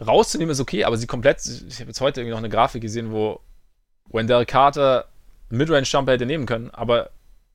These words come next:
und die Zone war komplett zu, aber er darf halt irgendwie nicht. Und es ist, ja, naja. Egal, es sollte eigentlich nur eine kurze Auszeit sein.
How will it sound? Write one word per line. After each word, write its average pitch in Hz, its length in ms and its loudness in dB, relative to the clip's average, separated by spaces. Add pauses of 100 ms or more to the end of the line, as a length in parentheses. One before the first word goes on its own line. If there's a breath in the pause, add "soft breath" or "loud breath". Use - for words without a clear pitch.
(180)
und 120 160 -6
die 113 60 -4
Zone 160 260 0
war 135 120 6
komplett 120 320 -2
zu, 143 340 -6
aber 113 240 0
er 120 120 0
darf 127 260 2
halt 107 140 -4
irgendwie 98 240 -12
nicht. 98 260 -14 (120)
Und 98 240 -20 (240)
es 104 120 -20
ist, - 320 -8
ja, - 100 2 (140)
naja. - 140 -14 (720)
Egal, 117 280 4
es 101 80 -4
sollte 127 220 2
eigentlich 113 120 0
nur 117 100 -4
eine 113 60 -4
kurze 104 220 -6
Auszeit 101 300 -4
sein. 107 200 -10